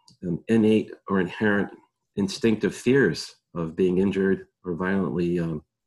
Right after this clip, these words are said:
let's say, taken advantage of or killed, we, uh, we forget the perspective of how truly safe we are. You know, for example, everybody's afraid to go to New York City. It's an extremely safe city to travel and visit.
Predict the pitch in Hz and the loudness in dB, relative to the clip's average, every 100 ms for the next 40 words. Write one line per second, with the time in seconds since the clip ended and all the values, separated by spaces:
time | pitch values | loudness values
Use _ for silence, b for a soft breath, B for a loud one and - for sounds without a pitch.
0 | _ - 95 101 92 107 98 95 87 101 | _ -12 -6 -4 0 0 0 0 0 0
1 | 107 98 87 80 - 120 98 87 _ _ | 0 -2 -4 -6 2 4 4 0 _ _
2 | _ _ _ _ _ _ _ _ - 107 | _ _ _ _ _ _ _ _ -4 0
3 | 101 98 98 95 92 _ _ _ - 104 | 2 2 2 0 -4 _ _ _ 0 0
4 | 98 113 104 127 - - _ _ _ _ | 0 0 4 4 2 -4 _ _ _ _
5 | _ - - 107 120 120 - 87 95 101 | _ -2 0 2 2 2 0 -2 0 -2
6 | - 127 104 95 - 107 - 90 85 73 | 0 2 4 2 2 2 2 2 2 -2
7 | - _ _ _ - 95 92 - 104 107 | -10 _ _ _ -14 -8 -6 -2 0 4
8 | 113 117 104 - _ _ _ _ _ - | 4 4 2 0 _ _ _ _ _ -4
9 | 123 131 123 110 - 120 113 113 110 110 | 2 4 4 2 2 2 4 4 4 2
10 | 104 113 107 113 - 87 87 - 107 101 | 0 0 2 0 -2 -6 -4 0 0 0
11 | - 98 90 107 101 104 - - 85 98 | -2 -2 -2 -2 -2 -2 -10 -12 -6 -2
12 | 95 92 87 90 95 107 | 0 0 0 0 2 2